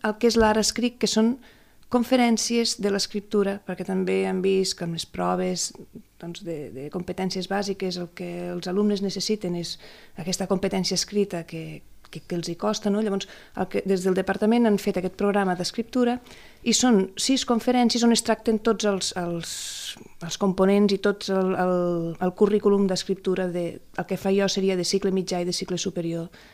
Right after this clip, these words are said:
de primària. També sempre hi ha assessorament sobre projectes lingüístics, projectes de convivència,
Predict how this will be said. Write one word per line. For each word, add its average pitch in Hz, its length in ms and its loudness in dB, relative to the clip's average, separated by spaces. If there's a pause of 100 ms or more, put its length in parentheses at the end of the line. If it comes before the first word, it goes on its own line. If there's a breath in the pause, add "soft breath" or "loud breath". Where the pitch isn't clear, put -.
(200 soft breath)
de 175 160 -2
primària. 160 460 -8 (420 soft breath)
També 190 240 4 (640)
sempre 202 400 2
hi 196 80 8
ha 190 160 4
assessorament 180 480 0
sobre 175 480 -2
projectes 175 540 -4
lingüístics, 220 500 0
projectes 170 440 -8
de 165 120 -8
convivència, 196 640 0